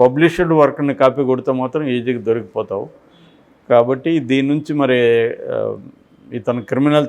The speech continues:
ఛార్జెస్ అయితే ఎదుర్కోవాలి, వేరే గత్యంతరం లేదు. నాకు తెలిసి దీన్ని ఎలా సెటిల్ చేసుకుంటారంటే బయట, కోర్టు బయట ఈ అబ్బాయికి డబ్బులు ఏదో ఇచ్చి క్షమాపణలు చెప్పి అవసరమైతే ఆ సినిమాలో మళ్ళీ పేరు వేసి అట్లేదన్నా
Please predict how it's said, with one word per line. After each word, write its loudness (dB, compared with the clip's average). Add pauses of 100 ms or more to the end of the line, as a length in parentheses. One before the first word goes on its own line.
ఛార్జెస్ 4
అయితే 2
ఎదుర్కోవాలి, 2
వేరే 2
గత్యంతరం 0
లేదు. -2 (500)
నాకు 4
తెలిసి 0
దీన్ని 2
ఎలా 4
సెటిల్ 0
చేసుకుంటారంటే 0
బయట, 2 (340)
కోర్టు 2
బయట 2
ఈ 4
అబ్బాయికి 2
డబ్బులు -2
ఏదో 0
ఇచ్చి -6 (680)
క్షమాపణలు -2
చెప్పి -6 (280)
అవసరమైతే -2
ఆ 2
సినిమాలో -6
మళ్ళీ -6 (200)
పేరు 2 (300)
వేసి -8 (540)
అట్లేదన్నా -2